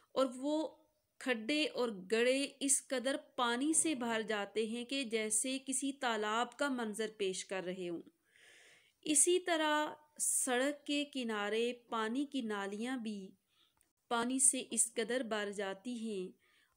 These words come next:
और पानी जो, अ, इन नालियों से इस कदर ज़ोरों शोर से बहता है, इस वक्त ऐसा मालूम होता है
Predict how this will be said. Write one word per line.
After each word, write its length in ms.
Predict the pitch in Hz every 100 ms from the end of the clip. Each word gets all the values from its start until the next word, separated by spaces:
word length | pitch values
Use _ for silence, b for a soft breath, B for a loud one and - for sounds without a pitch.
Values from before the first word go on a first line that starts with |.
| _
और 480 | 220 226 226 226 - -
पानी 420 | 233 240 269 277
जो, 280 | 254 254 254
अ, 480 | - - - 208 214
इन 240 | 247 240
नालियों 460 | 220 208 226 277 277
से 440 | - 240 220 226 b b b _
इस 200 | 269 269
कदर 380 | - 247 233 240
ज़ोरों 560 | 233 - 214 220 240 247
शोर 440 | 247 - 240 247
से 220 | 269 277 247
बहता 400 | 214 202 214 214
है, 440 | 208 196 185 190 b b b b _ -
इस 240 | 240 -
वक्त 420 | 247 247 - -
ऐसा 640 | 220 233 - 262 254 254 - b b _ _ -
मालूम 460 | 214 214 208 254
होता 360 | 247 247 240 240
है 400 | 233 233 208